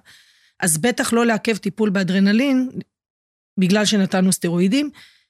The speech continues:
זה יכול לעזור כי ילדים עם רקע אסתמטי, יש להם תגובות אנפילקטיות יותר קשות.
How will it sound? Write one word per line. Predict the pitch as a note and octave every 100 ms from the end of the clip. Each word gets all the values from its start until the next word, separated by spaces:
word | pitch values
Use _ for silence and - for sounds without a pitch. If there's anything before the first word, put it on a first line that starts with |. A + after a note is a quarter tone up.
| _ -
זה | G3
יכול | A3 G3 C#3 D#4+
לעזור | D#4+ C#4 A#3 C#4+ C4+
כי | -
ילדים | A3 G#3 F#3+ A#3+
עם | A#3+ G#3
רקע | G#3+ A3 A3 E3
אסתמטי, | - G#3 A#3+ C4 D4 C#4
יש | G#3+
להם | A3+ G#3+
תגובות | F#3+ F3+ A3 A3+
אנפילקטיות | G#3+ F#3+ F#3 F#3 - G#3+ G3
יותר | F#3 F#3
קשות. | E3+ F#3 - E3 -